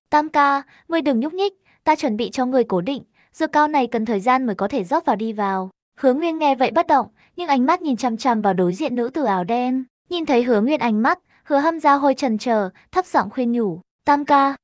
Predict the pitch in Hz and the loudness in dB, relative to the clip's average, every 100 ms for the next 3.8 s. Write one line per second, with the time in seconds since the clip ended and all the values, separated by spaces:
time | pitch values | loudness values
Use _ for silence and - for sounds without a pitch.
0 | - 370 359 311 302 226 269 208 190 196 | -8 -2 0 0 -2 -4 -2 0 2 2
1 | 254 302 277 240 190 226 - _ 359 330 | 2 2 0 2 2 0 -8 _ -2 2
2 | 294 247 254 214 208 330 285 - 269 262 | 2 4 2 2 0 0 0 0 -2 0
3 | 233 214 220 277 277 254 214 190 | -2 -2 -4 -8 -4 -4 -4 -6